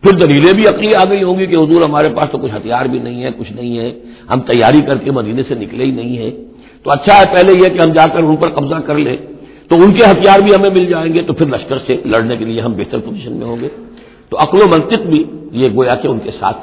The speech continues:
تھی۔ وَيُرِيدُ اللَّهُ أَن يُحِقَّ الْحَقَّ بِكَلِمَاتِهِ، اللہ یہ چاہتا تھا کہ اپنے بات کو اپنے فیصلے کے ذریعے سے حق کا حق ہونا ثابت کر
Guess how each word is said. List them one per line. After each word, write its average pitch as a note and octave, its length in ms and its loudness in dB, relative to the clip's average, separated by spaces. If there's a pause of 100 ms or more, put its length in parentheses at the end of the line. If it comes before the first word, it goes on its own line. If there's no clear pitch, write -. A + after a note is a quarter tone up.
تھی۔ F#2+ 80 -12 (220)
وَيُرِيدُ G#3+ 480 6
اللَّهُ G#3 260 6 (140)
أَن F#3+ 140 4
يُحِقَّ G#3 280 4
الْحَقَّ D3+ 600 2
بِكَلِمَاتِهِ، C#3 720 2 (180)
اللہ E3 200 4 (140)
یہ G3+ 60 6 (100)
چاہتا C3 340 2
تھا A#2+ 220 2
کہ A2+ 200 -2
اپنے A#2 440 -4 (180)
بات G#2+ 260 4 (120)
کو G#2 440 -4
اپنے A2 300 -6
فیصلے B2+ 420 -4
کے G#2+ 140 -6
ذریعے F#2+ 320 -6 (100)
سے G#2+ 60 -6
حق - 320 0 (160)
کا E3 100 4
حق F3+ 300 2
ہونا C#3 280 2
ثابت A2 500 -2
کر D2+ 80 -14